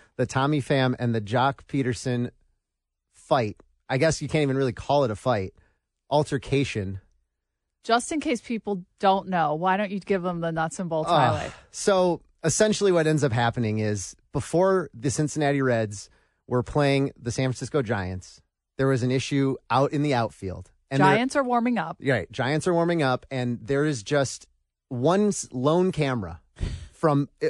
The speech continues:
Speaker 1: basically home plate looking out into the field. And all you see is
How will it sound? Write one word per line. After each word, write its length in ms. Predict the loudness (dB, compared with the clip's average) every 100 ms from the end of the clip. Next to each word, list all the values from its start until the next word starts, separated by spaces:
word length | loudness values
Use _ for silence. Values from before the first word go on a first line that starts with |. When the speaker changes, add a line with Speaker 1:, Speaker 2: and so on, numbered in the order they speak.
| 0
Speaker 1:
basically 460 | 0 2 0 0
home 220 | 0 0 -2
plate 360 | -4 -4 -6 -14 _ _ -6
looking 380 | -2 0 0 0
out 220 | 0 0
into 220 | -2 -4 -6
the 100 | -8
field. 340 | -6 -6 -6
And 200 | -6 -6 0
all 160 | 0 2
you 200 | 0 -4
see 440 | -4 -4 -4 -10 -16 _ _ _ _ _ _ -2
is 440 | 0 0 -4 -12